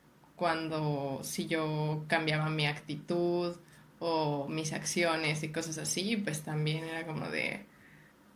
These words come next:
pues, un análisis interno. Digo, en ese entonces,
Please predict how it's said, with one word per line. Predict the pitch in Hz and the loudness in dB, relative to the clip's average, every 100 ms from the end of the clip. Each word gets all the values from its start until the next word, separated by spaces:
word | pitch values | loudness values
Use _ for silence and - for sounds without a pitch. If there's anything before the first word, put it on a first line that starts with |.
| - - - - - - - | -20 -20 -20 -20 -20 -20 -2
pues, | 202 202 202 - | 8 8 8 6
un | 214 240 | 10 12
análisis | 233 208 214 240 202 | 12 10 8 6 4
interno. | 165 156 151 160 156 147 | 2 2 4 4 4 2
Digo, | 165 196 | 6 10
en | 214 | 10
ese | 254 | 10
entonces, | 269 226 233 254 302 349 | 8 8 8 8 6 2